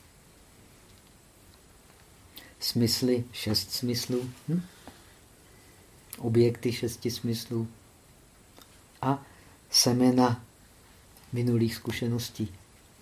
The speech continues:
Semena minulých zkušeností jsou semena jakých zkušeností? Kdy jsme si apropriovali, přivlastnili já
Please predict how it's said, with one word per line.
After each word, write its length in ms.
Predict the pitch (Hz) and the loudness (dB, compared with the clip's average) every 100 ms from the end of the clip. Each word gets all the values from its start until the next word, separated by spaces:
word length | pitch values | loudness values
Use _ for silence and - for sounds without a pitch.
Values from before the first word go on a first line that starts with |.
| - - - - - - | -20 -20 -20 -20 -20 -12
Semena 440 | - 120 127 127 | -2 2 4 4
minulých 440 | 120 117 123 123 123 | 4 4 2 0 -4
zkušeností 640 | - 117 123 123 123 127 | -6 -2 -2 -2 -4 -6
jsou 180 | 113 123 | -2 -2
semena 400 | 113 117 113 113 | 0 0 2 2
jakých 360 | 107 107 120 120 | 0 0 -4 -6
zkušeností? 800 | - 123 127 123 120 - 135 135 - - - - - - - - - - - - - | -8 -8 -6 -6 -6 -8 -10 -10 -16 -20 -20 -20 -20 -20 -20 -20 -20 -20 -20 -16 -4
Kdy 340 | 107 113 110 - - - | 0 2 0 -4 -20 -18
jsme 260 | - 120 113 | -6 0 0
si 260 | - 113 - - - - | 0 -4 -6 -16 -20 -4
apropriovali, 1200 | 131 123 131 123 123 120 120 113 110 113 120 127 127 - | 0 2 4 2 2 2 4 4 4 2 2 0 -4 -12
přivlastnili 880 | - 120 113 117 117 - 113 113 107 110 - - - | -4 0 2 0 -2 -2 0 2 2 -2 -14 -20 -2
já 540 | 110 110 117 120 123 | 4 8 8 6 2